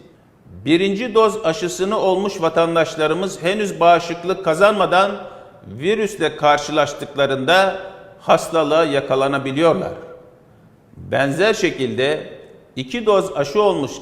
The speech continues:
kişiler için de üzerinden belirli bir süre geçtikten sonra aşıların etkinliği azalıyor ve bu durumda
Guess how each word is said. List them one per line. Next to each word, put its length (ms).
kişiler 480
için 420
de 380
üzerinden 800
belirli 540
bir 120
süre 320
geçtikten 720
sonra 720
aşıların 680
etkinliği 540
azalıyor 800
ve 260
bu 160
durumda 680